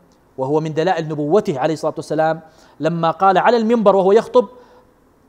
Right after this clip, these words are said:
أشار إلى الحسن بن علي رضي الله عنهما وقال: "إن ابني هذا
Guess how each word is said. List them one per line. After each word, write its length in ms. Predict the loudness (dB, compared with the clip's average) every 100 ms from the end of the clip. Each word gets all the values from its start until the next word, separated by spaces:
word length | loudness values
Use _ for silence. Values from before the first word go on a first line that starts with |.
| -12
أشار 360 | -2 4 4
إلى 160 | 4 0
الحسن 300 | -2 -4 -2
بن 220 | -2 -4
علي 280 | -2 0 0
رضي 140 | 0
الله 120 | -2 -2
عنهما 440 | -2 -2 -2 -4 -12 _ _ -6
وقال: 420 | -4 0 0 0 -8 -20 -12
"إن 280 | -8 -6 -4
ابني 380 | -4 -4 -6 -6
هذا 640 | -4 -4 -4 -2 -2 -4